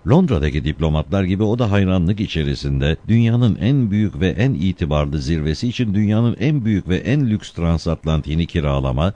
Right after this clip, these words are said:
ve New York'tan Southampton'a beş günlük bir yolculuk düzenleme fikrinin ne kadar basit ve dahice bir çözüm olduğunu düşünüyordu. Bu hile her yıl G sekiz konferansını kargaşaya çevirmeyi amaçlayan bütün güçleri şaşırtmıştı.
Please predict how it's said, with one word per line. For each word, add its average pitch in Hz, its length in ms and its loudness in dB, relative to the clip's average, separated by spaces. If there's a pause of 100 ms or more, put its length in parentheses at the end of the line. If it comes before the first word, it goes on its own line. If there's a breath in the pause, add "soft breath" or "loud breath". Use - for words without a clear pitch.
ve 117 80 2
New 127 180 4
York'tan 98 440 2
Southampton'a 92 920 -2
beş 110 220 0
günlük 92 420 -2
bir 95 100 0
yolculuk 82 520 -2
düzenleme 78 520 0
fikrinin 76 500 -2 (100)
ne 147 120 0
kadar 117 360 0
basit 85 320 -4
ve 82 160 0
dahice 82 500 0
bir 78 140 -2
çözüm 82 360 -2
olduğunu 71 380 -2
düşünüyordu. 62 760 -4 (880 loud breath)
Bu 170 180 4
hile 85 360 2
her 123 160 2
yıl 143 280 0
G 98 220 2
sekiz 101 340 -2
konferansını 78 720 0
kargaşaya 76 560 -2
çevirmeyi 76 520 -2
amaçlayan 71 560 -2
bütün 127 280 -2
güçleri 87 420 -2
şaşırtmıştı. 71 880 -4